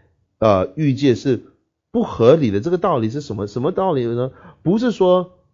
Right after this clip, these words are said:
不可能从初禅天生在欲界，而是说什么呢？是因为从，呃，禅定的正行当中还没有衰退的状况呢，他是不可能生在下面的，所以他觉得说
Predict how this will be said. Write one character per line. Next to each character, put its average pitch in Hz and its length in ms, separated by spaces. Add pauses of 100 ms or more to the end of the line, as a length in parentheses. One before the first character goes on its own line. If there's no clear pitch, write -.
(180)
不 214 100
可 131 180
能 104 220
从 107 400 (420)
初 - 140
禅 127 200
天 113 120
生 117 140
在 113 100
欲 110 220
界， 104 220
而 127 140
是 180 120
说 175 180
什 120 140
么 104 80
呢？ 110 160
是 120 320 (260)
因 196 180
为 175 360 (240)
从， 131 460 (960)
呃， 104 400 (640)
禅 139 440
定 175 240
的 123 120
正 214 340
行 131 160
当 135 100
中 147 80
还 135 240
没 196 120
有 226 140
衰 180 280
退 185 280
的 117 220 (400)
状 180 180
况 165 140
呢， 143 80
他 143 120
是 139 80
不 139 80
可 127 120
能 101 120
生 101 140
在 101 100
下 90 200
面 92 200
的， 101 160 (200)
所 160 100
以 - 20
他 170 80
觉 143 140
得 127 80
说 143 160